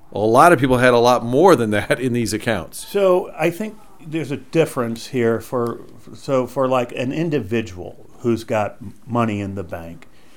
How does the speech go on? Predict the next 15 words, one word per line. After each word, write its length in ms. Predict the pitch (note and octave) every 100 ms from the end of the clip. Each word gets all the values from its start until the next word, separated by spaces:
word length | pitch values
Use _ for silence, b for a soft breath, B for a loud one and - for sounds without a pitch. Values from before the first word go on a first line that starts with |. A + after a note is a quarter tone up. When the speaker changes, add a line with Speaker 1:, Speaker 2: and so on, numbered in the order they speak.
| b b -
Speaker 2:
uh, 300 | G#2 F#2+ F#2 - - -
two 120 | A#2
hundred 200 | G#2 -
fifty 240 | G2+ -
thousand, 640 | F2+ F#2+ F2+ F2+ F2+ F2+ F2+ b b -
we 140 | C#3
can 160 | C#3+ G#2+
also, 680 | G#2+ A#2+ - A2+ G2 F#2+ - b b b -
uh, 540 | G2 F#2+ G2 - - C3 B2+ - - - -
structure 760 | - - D3+ D3+ - - C3 A2
that 400 | G#2+ G2+ G2 -
to 120 | A#2
where 320 | G#2+ G#2+ G#2
you 180 | G#2 G#2+
have, 380 | G#2+ G#2 G2+